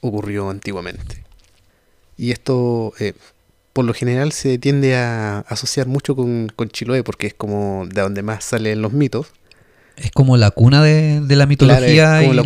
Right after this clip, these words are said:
Speaker 2: leyendas
Speaker 1: los,
Speaker 2: chilenas.
Speaker 1: de lo místico, viene todo de allá.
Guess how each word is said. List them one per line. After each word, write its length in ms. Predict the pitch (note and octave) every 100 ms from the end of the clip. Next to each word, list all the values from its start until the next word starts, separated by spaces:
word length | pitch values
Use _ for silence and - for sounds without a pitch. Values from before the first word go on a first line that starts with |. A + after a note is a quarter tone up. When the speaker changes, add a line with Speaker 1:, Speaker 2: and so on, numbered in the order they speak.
| C#3+
Speaker 2:
leyendas 160 | C3+ B2
Speaker 1:
los, 100 | B2
Speaker 2:
chilenas. 360 | B2 A#2 G#2
Speaker 1:
de 160 | B2+ B2+
lo 80 | C3
místico, 680 | D3 - - B2 C3+ C3+ C#3+ _ -
viene 280 | A#2 B2+ B2
todo 220 | C3 B2+
de 60 | B2
allá. 240 | A2